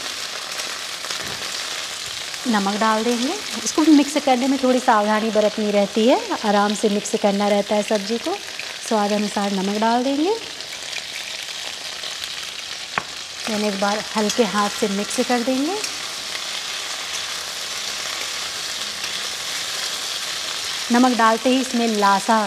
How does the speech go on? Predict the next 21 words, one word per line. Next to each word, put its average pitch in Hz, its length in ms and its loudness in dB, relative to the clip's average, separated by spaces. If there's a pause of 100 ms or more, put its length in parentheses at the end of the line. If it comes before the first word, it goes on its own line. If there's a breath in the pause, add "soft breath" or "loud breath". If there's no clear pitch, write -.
काफ़ी 208 300 4
आ 196 160 4
जाता 190 340 2
है, 226 180 4
लेकिन 233 360 2
वो 262 140 6 (360)
फिर 226 180 2
बाद 202 280 4
में 262 120 2 (100)
टूट 214 200 4
भी 202 140 2
जाता 185 340 0
है, 226 280 0
वो 214 260 0
टेंशन 202 340 2
वाली 202 200 2
कोई 190 200 2
बात 180 300 0
नहीं 196 180 0
होती 208 280 0
है। 294 200 2